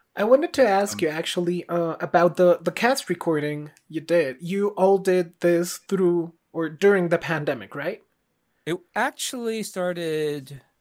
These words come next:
Speaker 2: slightly before the pandemic
Speaker 1: Mm-hmm.
Speaker 2: in February of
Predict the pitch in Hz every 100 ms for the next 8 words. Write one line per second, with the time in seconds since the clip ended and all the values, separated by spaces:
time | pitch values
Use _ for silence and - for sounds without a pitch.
0 | _ _ - - - 143 160 - 160 147
1 | 139 - 123 135 151 160 147 143 143 151
2 | - 131 127 127 120 117 - _ _ -
3 | 131 139 135 127 123 120 117 - 113 107
4 | 110 117